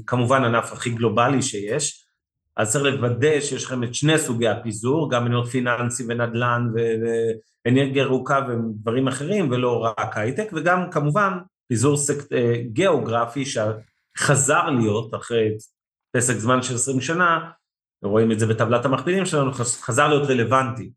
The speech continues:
אין לנו עשרים שנה שהביצועים של שווקים היו הרבה יותר קרובים אחד לשני, ושוב החלה מאז הקורונה, אה, התחילה, אה, התבדלות, נקרא לזה, שונות יותר גבוהה ב-,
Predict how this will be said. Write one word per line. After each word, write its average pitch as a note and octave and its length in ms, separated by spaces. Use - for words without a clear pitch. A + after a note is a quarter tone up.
אין B2 80
לנו B2 160
עשרים C3 300
שנה C3 280
שהביצועים A#2+ 1400
של C#3 140
שווקים B2+ 400
היו B2 580
הרבה A2+ 200
יותר C3+ 320
קרובים B2+ 380
אחד F#3+ 240
לשני, G3+ 540
ושוב B2+ 460
החלה B2 500
מאז A#2 260
הקורונה, A2+ 640
אה, G#2+ 400
התחילה, G#2+ 640
אה, - 60
התבדלות, C#3 720
נקרא E3 320
לזה, E3 280
שונות C#3 520
יותר B2+ 240
גבוהה A#2+ 320
ב-, A2 360